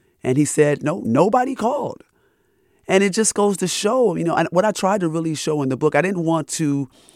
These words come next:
focus on, like, these really extreme cases. I wanted people to see the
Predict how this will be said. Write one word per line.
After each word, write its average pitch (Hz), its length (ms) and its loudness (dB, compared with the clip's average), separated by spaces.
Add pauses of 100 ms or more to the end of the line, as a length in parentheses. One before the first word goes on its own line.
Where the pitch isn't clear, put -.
(100)
focus 151 480 2
on, 123 200 0
like, 120 200 -2
these 139 240 -2
really 143 220 2
extreme 135 440 -2
cases. - 520 -8
I 139 80 -2
wanted 175 300 0
people 160 220 -4
to 135 80 -2
see 147 360 -4
the - 120 -6